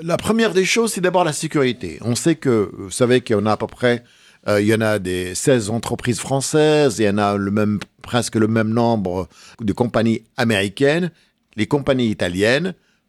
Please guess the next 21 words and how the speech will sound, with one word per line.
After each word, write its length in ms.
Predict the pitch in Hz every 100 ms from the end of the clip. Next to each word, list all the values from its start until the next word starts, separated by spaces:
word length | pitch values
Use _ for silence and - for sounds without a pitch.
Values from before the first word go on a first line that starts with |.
| _ _
et 180 | 147 151
aussi 280 | 120 - 139
quelques 240 | 143 123 107
compagnies 520 | 123 113 117 117 120
turques. 380 | - 90 76 95
Donc 160 | 113
on 80 | 127
voit 140 | 120
bien 280 | 117 143 147
que 200 | 143 131
les, 340 | 135 131 104 98
les 100 | 104
Libyens, 440 | 117 113 147 170 - - - -
ils 80 | 110
sont 200 | 135 127
allés 200 | 139 139
plutôt 260 | 139 135
du 100 | 135
côté 280 | 117 135 160
de 80 | 120
l'ouest 580 | 113 107 120 113 -